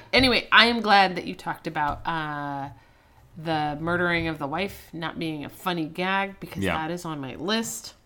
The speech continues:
Speaker 1: Um, also on my list, kind of the big thing is, um, I,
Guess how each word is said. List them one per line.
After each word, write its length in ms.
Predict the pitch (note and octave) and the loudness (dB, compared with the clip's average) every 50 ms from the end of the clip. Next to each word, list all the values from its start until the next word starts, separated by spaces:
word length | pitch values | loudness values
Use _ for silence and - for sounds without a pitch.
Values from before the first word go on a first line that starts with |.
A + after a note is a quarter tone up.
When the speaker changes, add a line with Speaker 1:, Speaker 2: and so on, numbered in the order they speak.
| _ _ _ _ _ _ _ _ _ - - - - _ - - - - - - - - - | _ _ _ _ _ _ _ _ _ -4 -4 -4 -10 _ -20 -20 -18 -16 -16 -14 -16 -2 4
Speaker 1:
Um, 640 | - F#3 G3+ G3 F#3+ F#3 F3+ F3 F3 F3 F3 F3 F3 - - - _ | 6 8 8 8 8 8 8 6 4 4 2 0 -4 -6 -8 4 _
also 340 | G#3 C4 C#4+ C#4 - C#4 B3+ | 10 10 10 8 6 4 4
on 120 | A#3+ A#3 | 4 2
my 140 | A3 G#3+ G#3 G3+ | 2 2 4 4
list, 300 | F#3+ F#3+ F#3+ F#3+ - - | 4 4 4 2 -4 -6
kind 180 | - G#3 G3+ | -6 -4 -2
of 80 | G3 F3+ | -2 -2
the 60 | E3+ | -2
big 240 | D#3+ E3+ E3+ E3+ - | -2 -2 -2 -2 -2
thing 300 | - F3+ F3+ F3 D#3+ - | -2 -2 -2 -2 -2 -4
is, 600 | - E3 E3 E3 E3 D#3+ D#3+ D#3+ E3 D#3+ - - - _ - - - - - _ _ _ | -2 0 0 2 2 2 2 2 0 -2 -6 -10 -10 _ -20 -20 -20 -20 -20 _ _ _
um, 760 | F#3+ F#3+ F#3 F3+ F3 E3+ E3+ E3+ E3 E3 D#3+ D#3 D3+ D#3 D#3+ - _ _ _ _ _ _ _ _ _ _ _ _ _ - - _ _ _ _ | 2 2 4 4 4 4 4 4 2 0 0 -2 -4 -6 -8 -12 _ _ _ _ _ _ _ _ _ _ _ _ _ -20 -20 _ _ _ _
I, 760 | - A3 A3+ A#3 B3 C4+ D4 D#4+ E4+ F4 F4 F4 F4 E4+ | 4 6 8 8 8 6 6 4 2 2 2 0 0 -2